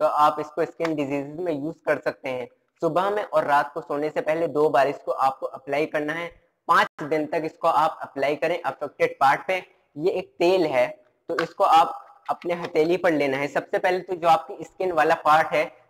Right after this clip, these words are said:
जो affected है उसको अच्छे से क्लीन पानी से, अच्छे साफ पानी से धो लेना है, एकदम सुखा लेना है। उसके बाद आपको इस ऑयल को apply करना है उस जगह पे, थोड़ा सा हाथों पे ले लेंगे आप, उस पर, उस जगह apply करेंगे सुबह को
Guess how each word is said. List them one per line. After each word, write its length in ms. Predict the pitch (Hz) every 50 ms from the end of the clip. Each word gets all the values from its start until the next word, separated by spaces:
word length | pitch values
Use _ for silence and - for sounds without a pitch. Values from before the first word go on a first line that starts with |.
| -
जो 100 | 147 160
affected 580 | - 147 156 - - 170 170 170 - 190 170 170
है 60 | 190
उसको 300 | - 165 - _ - 196
अच्छे 380 | - - 147 - _ - 170 156
से 220 | 160 - 165 180
क्लीन 680 | 175 _ _ _ _ _ _ 156 160 175 190 202 - -
पानी 280 | - 147 147 156 170 175
से, 140 | 170 - 147
अच्छे 320 | 127 139 - _ - 175
साफ 300 | - - 143 143 165 165 -
पानी 220 | 147 151 160 165
से 140 | - - 175
धो 240 | 143 120 143 139 143
लेना 260 | 151 160 165 165 170
है, 140 | 175 175 160
एकदम 220 | 143 139 160 170
सुखा 300 | 165 - 147 - 147 139
लेना 240 | 143 156 160 165 170
है। 220 | 175 180 180 175 - - _ _ _
उसके 260 | - 160 - - 202 196
बाद 260 | 165 175 180 180 - -
आपको 340 | 151 147 - - - 196
इस 200 | - - 165 - _ _ _ -
ऑयल 260 | 160 170 180 190 185
को 220 | 165 - 160 175 180 - - _ _ _ -
apply 380 | 143 143 - 156 151 156 170 165
करना 320 | - 165 160 156 156 156
है 160 | 170 175 180
उस 160 | - - 156 143 _ _
जगह 220 | 151 147 131 143 143
पे, 120 | 143 170
थोड़ा 280 | 165 - 143 143 151 151
सा 140 | - -
हाथों 340 | - 135 147 139 135 - 156
पे 100 | 143 156
ले 140 | 147 143 135
लेंगे 220 | 139 151 160 170
आप, 180 | 170 170 170 -
उस 60 | 160 - _ -
पर, 100 | 180 170
उस 180 | 170 - 151 127
जगह 220 | - 151 151 156
apply 440 | - - 147 - - 139 139 147 151
करेंगे 300 | - 151 151 160 170 170
सुबह 320 | - - 135 - 139 151
को 160 | 151 - 202